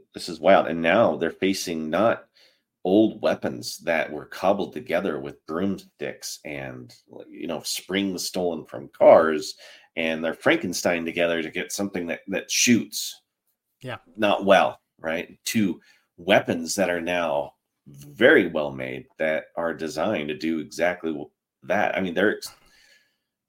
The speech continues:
Speaker 1: there's a reason
Speaker 2: And,
Speaker 1: why we
Speaker 2: and
Speaker 1: give
Speaker 2: they
Speaker 1: our
Speaker 2: have
Speaker 1: soldiers the best weapons out
Speaker 2: Made
Speaker 1: there.
Speaker 2: in America, Made in America
Speaker 1: Yeah.
Speaker 2: stamped right on it.
Speaker 1: Yeah. I,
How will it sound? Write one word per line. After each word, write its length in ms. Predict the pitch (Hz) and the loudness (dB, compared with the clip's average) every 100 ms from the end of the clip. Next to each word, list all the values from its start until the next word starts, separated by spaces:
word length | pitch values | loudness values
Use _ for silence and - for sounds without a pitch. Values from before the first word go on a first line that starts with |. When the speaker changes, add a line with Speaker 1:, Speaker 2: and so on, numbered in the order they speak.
| - - | -16 -12
Speaker 1:
there's 120 | 82 | -6
a 60 | 87 | -2
reason 260 | 107 - | 0 2
Speaker 2:
And, 100 | 208 | 4
Speaker 1:
why 120 | 143 | 4
we 100 | 196 | 4
Speaker 2:
and 120 | 190 247 | 4 4
Speaker 1:
give 60 | |
Speaker 2:
they 80 | - | 6
Speaker 1:
our 80 | - | 8
Speaker 2:
have 100 | 226 | 8
Speaker 1:
soldiers 300 | 135 127 123 | 8 6 6
the 80 | 123 | 8
best 220 | 123 - | 8 8
weapons 300 | 127 120 107 | 6 6 6
out 120 | 127 196 | 8 8
Speaker 2:
Made 80 | |
Speaker 1:
there. 60 | 247 | 6
Speaker 2:
in 80 | 254 | 6
America, 580 | 254 294 269 214 196 - | 8 8 8 6 4 0
Made 220 | 143 180 | -4 -2
in 60 | 226 | 0
America 320 | 233 262 220 | 4 4 4
Speaker 1:
Yeah. 40 | 202 | 2
Speaker 2:
stamped 360 | - 208 196 | 0 -2 2
right 160 | 190 214 | 2 4
on 180 | 240 156 | 2 0
it. 80 | 147 _ _ _ - | -4 _ _ _ -10
Speaker 1:
Yeah. 280 | 71 67 - _ _ _ _ _ _ _ _ _ _ _ _ _ _ _ _ _ _ _ _ _ _ _ _ _ | -8 -8 -12 _ _ _ _ _ _ _ _ _ _ _ _ _ _ _ _ _ _ _ _ _ _ _ _ _
I, 160 | 92 | -6